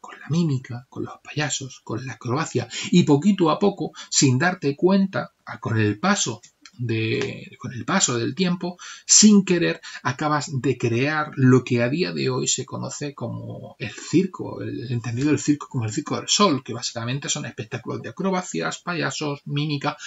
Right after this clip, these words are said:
algo muy sencillo de entender, algo muy visual, algo que siempre es muy bonito y muy llamativo y que el público siempre va a estar agradecido.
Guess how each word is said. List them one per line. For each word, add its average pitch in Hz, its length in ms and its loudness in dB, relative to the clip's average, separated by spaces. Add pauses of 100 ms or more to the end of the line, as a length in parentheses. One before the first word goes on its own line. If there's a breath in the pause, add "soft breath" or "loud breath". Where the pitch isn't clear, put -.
(140 loud breath)
algo 147 280 4
muy 165 160 2
sencillo 147 560 -2
de 127 80 -2
entender, 139 480 -2
algo 139 300 2
muy 135 240 2
visual, 143 500 0 (180 loud breath)
algo 143 220 2
que 139 100 -6
siempre 139 340 -2
es 113 120 -6
muy 143 180 0
bonito 139 440 0
y 120 140 -2
muy 127 200 2
llamativo 127 540 -2
y 135 120 -2
que - 120 -4
el 113 140 -2
público 131 500 0 (340 loud breath)
siempre 139 480 0
va 110 80 -4
a - 40 -12
estar 120 220 -12
agradecido. 117 680 -4